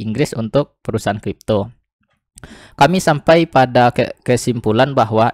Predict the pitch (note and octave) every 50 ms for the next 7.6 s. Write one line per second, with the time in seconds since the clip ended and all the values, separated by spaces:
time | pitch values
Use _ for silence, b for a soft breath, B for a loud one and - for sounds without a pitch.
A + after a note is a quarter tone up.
0 | - C#3 B2+ C3 C#3 D#3+ - - C3+ A2+ - - B2 B2+ A#2 B2 A2+ G#2+ C#3 -
1 | A#2+ A#2 G#2+ - G#2+ A2 A2 A2 - - G#2 G2+ G2+ A2+ A#2 - G#2+ G2+ - G2
2 | - - G2 - - - A2 G2+ - - - G#2 G#2 G#2 G#2 - A2 G#2 G2+ -
3 | G#2 G2+ G#2+ G#2+ G#2 - _ _ B B B B B B - A#2 A#2 C3 D3 D3+
4 | C#3 D3+ C#3 C3+ C3 B2 B2 A#2+ A2 A2+ A2+ G#2+ G2+ G2 - - C#3 C#3+ C3 A#2
5 | A#2+ A#2 A#2+ C3 - - A#2+ A2 A2 - - - A#2 G2+ _ _ _ - A#2+ A#2
6 | - - - - B2+ A2 A2+ A#2+ A#2+ A#2 - - A2+ G#2 G2+ - _ - B2+ A#2
7 | _ - - A2 - G#2 G2 F#2+ G2+ F#2+ -